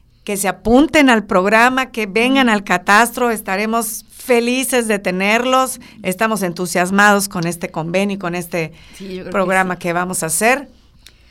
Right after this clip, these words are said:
Speaker 1: y pues estamos esperándoles con los brazos abiertos para, para aprender y para que nos apoyen.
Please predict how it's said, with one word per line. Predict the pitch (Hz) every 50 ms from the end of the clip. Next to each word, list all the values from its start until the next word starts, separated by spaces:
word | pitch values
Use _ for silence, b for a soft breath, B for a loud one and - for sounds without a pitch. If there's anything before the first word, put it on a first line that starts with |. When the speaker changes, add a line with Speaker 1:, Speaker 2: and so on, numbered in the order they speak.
| b b -
Speaker 1:
y | 185 165
pues | 170 190 180
estamos | 170 185 170 175 190 196 220 196
esperándoles | 202 190 196 - 175 170 190 214 226 220 208 202
con | 202 196
los | 180 175 175
brazos | 190 196 196 202 196 190
abiertos | 196 160 175 196 220 233 233 247 240
para, | - - 185 175 175 170 170 b b b b b b b b b
para | 185 180 175 180
aprender | 175 - 196 190 190 196 226 247 254
y | 254
para | 247 214 202 190 190
que | - 190
nos | 180 175 156
apoyen. | 165 170 - 170 147 143 139 151 143 -